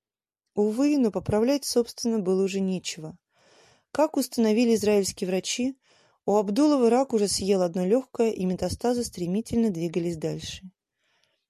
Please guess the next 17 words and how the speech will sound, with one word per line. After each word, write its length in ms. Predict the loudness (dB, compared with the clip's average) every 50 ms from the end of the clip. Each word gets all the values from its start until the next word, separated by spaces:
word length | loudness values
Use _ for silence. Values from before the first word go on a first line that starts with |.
| _ _ _ -8
Естественно, 760 | -4 0 0 0 0 0 0 0 0 0 -2 0 2 2 2
за 140 | 4 2 0
тем, 260 | 0 0 0 0 0
как 180 | 0 -2 -4 -4
шло 200 | 0 2 4 4
лечение 440 | 4 2 0 0 0 0 2 2 0
в 60 | 0
Израиле, 640 | 0 0 0 0 2 2 2 2 2 2 0 0 _ _ _ _ _ _ _ _ _ _
российские 640 | 0 0 2 2 4 2 2 2 2 0 -2 -2 -2
сми 340 | 2 2 4 4 4 4
следили 400 | 2 2 0 0 2 2 2 4
не 160 | 4 4 4 2
менее 320 | 2 2 2 4 2 2
внимательно, 640 | 2 2 4 4 2 2 0 -2 -2 -2 -2 -2
чем 280 | -2 -4 -4 -4 -2 -2
на 120 | -2 -2
родине. 520 | -2 -4 -4 -6 -6 -6 -8 -8 -10 -14